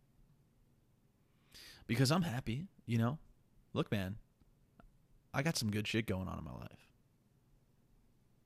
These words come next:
I'm a happy camper. I feel good. I have a lot to be grateful for. I really, really do.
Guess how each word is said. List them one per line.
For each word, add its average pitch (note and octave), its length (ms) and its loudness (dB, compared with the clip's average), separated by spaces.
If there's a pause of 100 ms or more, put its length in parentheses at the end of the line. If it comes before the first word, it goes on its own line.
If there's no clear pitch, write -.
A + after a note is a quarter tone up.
(300)
I'm C3 120 -6
a A#2+ 60 -4
happy A#2+ 320 -4
camper. - 460 -6 (260)
I - 80 -14
feel D3+ 300 -2
good. A2+ 360 0 (680)
I - 40 -8
have C#3 100 0
a D3+ 40 -2
lot C3 240 -6
to - 60 -12
be G2+ 80 -6
grateful - 440 -8
for. - 260 -16 (2250)
I G#2+ 40 -6
really, B2 200 2
really G2+ 200 0
do. G#2+ 220 -4